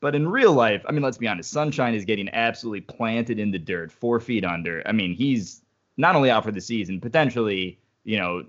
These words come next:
he's not walking again. We might have an early Gary Bertier situation, spoiler alert. Um,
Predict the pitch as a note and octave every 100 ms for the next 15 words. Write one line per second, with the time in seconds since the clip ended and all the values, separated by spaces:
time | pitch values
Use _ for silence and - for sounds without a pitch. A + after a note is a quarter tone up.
0 | - - C3+ D#3+ B2+ A2 F2+ F#2+ E2+ F#2
1 | F2 E2+ E2+ E2+ F#2+ A#2+ A#2+ A2 G#2+ F#2+
2 | F#2+ A#2+ B2 G#2 F2+ F#2 F2+ G2+ F#2 -
3 | F#2+ F2+ E2+ E2+ - F2+ G2 F#2 E2+ F#2
4 | F2 - G#2 G2+ F2+ E2+ F2+ - _ F#2+
5 | G2 - _ _ - F#2 F2+ F2 F2+ F2+
6 | F2